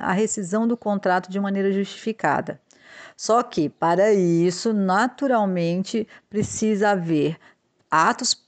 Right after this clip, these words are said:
preparatórios, né? Pre-, eles precisam acontecer. E o mais importante,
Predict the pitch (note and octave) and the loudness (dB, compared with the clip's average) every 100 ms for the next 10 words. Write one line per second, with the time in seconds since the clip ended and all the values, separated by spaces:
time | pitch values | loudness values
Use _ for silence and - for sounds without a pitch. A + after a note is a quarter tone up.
0 | _ - G3+ G3+ F3+ E3 E3 D#3 C#3+ F3 | _ -4 -4 2 2 2 0 0 2 2
1 | F#3 F#3 F#3 F#3 F#3 E3+ E3+ E3+ - F3 | 2 -2 0 0 2 2 2 -2 -6 -2
2 | F3 D#3+ E3+ F3 E3+ F#3 F3 F3+ - D#3+ | -2 0 0 0 -2 -2 0 -2 -2 0
3 | D#3 G3 A#3 - - - A3 C4 C#4+ B3 | 2 2 0 -8 -18 -4 0 2 2 2
4 | A#3 B3+ C#4+ D4 C4 D4+ D4+ G3 F3 E3+ | 2 2 2 0 2 0 2 0 0 -4
5 | - | -6